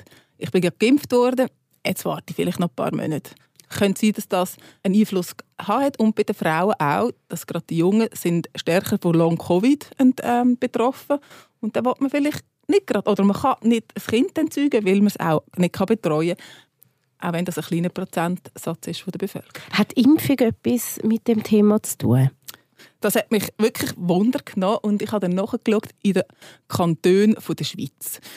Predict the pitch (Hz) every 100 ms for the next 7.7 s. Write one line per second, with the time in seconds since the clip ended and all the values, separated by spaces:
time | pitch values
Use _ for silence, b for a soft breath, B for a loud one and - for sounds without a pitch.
0 | B B - 262 262 277 226 226 - 208
1 | 202 - - 185 - - 202 220 220 -
2 | 196 196 208 - _ 220 269 - - 254
3 | 285 - - 226 294 269 - 202 - 185
4 | 180 208 - 190 185 196 180 175 170 175
5 | 240 247 - 170 156 170 - 175 - 180
6 | 196 - 254 294 - 190 185 190 190 196
7 | 185 175 180 - 151 185 370